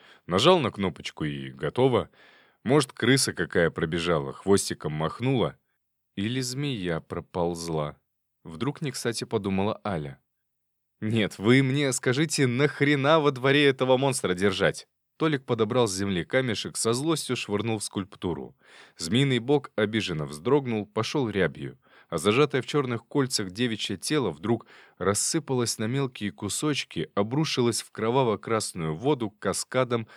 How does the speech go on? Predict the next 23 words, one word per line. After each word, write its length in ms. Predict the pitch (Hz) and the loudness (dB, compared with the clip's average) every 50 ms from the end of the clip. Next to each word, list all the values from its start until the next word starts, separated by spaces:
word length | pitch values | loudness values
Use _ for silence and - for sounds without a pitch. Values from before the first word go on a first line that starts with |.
| - _ - | -20 _ -8
мраморной 580 | 101 95 90 95 98 98 95 92 92 87 95 92 | -4 -2 2 2 2 2 2 0 -2 -2 -4 -6
крошки. 640 | - - - 87 82 76 - - - - 73 67 - _ _ _ _ _ _ _ _ _ _ _ _ _ _ _ _ _ _ - | -6 -6 -4 -2 -2 -2 -4 -6 -8 -8 -10 -10 -10 _ _ _ _ _ _ _ _ _ _ _ _ _ _ _ _ _ _ -8
«Молодец, 920 | 80 80 85 85 85 87 92 95 92 80 80 82 82 80 78 - - - _ | -2 0 2 4 6 6 6 6 6 2 0 -2 -2 -2 -2 -2 -6 -8 _
Толик!» — 560 | - 98 87 82 78 78 73 - - - - _ _ _ _ _ _ _ | -2 2 2 2 2 0 -2 -6 -8 -20 -20 _ _ _ _ _ _ _
с 140 | - - - | -6 -2 -2
укором 380 | 139 131 - 180 160 127 104 | 0 4 4 4 4 4 2
сказал 360 | 95 - - 101 90 95 90 85 | 0 -2 -2 0 2 2 2 2
Николай 480 | 80 78 73 - - 98 117 139 147 - | 0 -4 -6 -4 -2 0 2 2 0 0
и 160 | - - 95 | -2 -2 -2
ответил 440 | 90 87 - - 170 160 - 151 127 | -2 -2 0 -2 -2 0 0 -2 -2
товарищу 540 | - - 120 127 147 143 127 117 - - - | 0 0 2 2 4 2 2 0 -2 -6 -4
подзатыльник. 880 | - 113 101 85 90 98 90 - - 98 87 78 71 69 65 - - _ _ _ _ _ _ - | -2 -4 -2 0 0 -2 -2 -2 -2 -4 -4 -4 -6 -8 -10 -14 -18 _ _ _ _ _ _ -16
«Вот 360 | - 80 82 95 107 101 - - | -6 0 2 2 2 2 0 -12
сейчас 460 | - - - 101 87 - - 110 104 | -10 -8 -6 -4 -2 2 2 2 2
законный 560 | 90 82 82 87 87 - - 110 95 87 80 76 | 2 0 0 -2 -2 0 0 -2 0 0 -2 -4
хозяин 560 | - - 90 85 82 101 120 123 110 98 90 | -2 0 0 0 2 4 4 4 4 2 -2
и 220 | - - 104 98 | -4 -4 -2 -2
выставит 600 | 92 104 135 165 160 - - - 131 123 120 113 - | 0 0 0 0 -2 -2 -2 -2 0 0 0 -4 -4
тебе 340 | - - 90 85 98 101 95 | -4 -4 -2 0 2 2 2
счет 340 | - - - 131 135 127 98 | 0 0 0 2 0 0 0
за 160 | 90 87 80 | 0 0 0
порчу 440 | - - 113 123 117 - - - 82 | 0 0 -2 -2 -2 -2 -6 -6 -4
имущества». 840 | 78 76 80 87 90 - - 87 80 - - - 76 73 65 - | -4 -2 -2 -2 -2 -4 -4 -4 -6 -6 -6 -6 -6 -6 -6 -8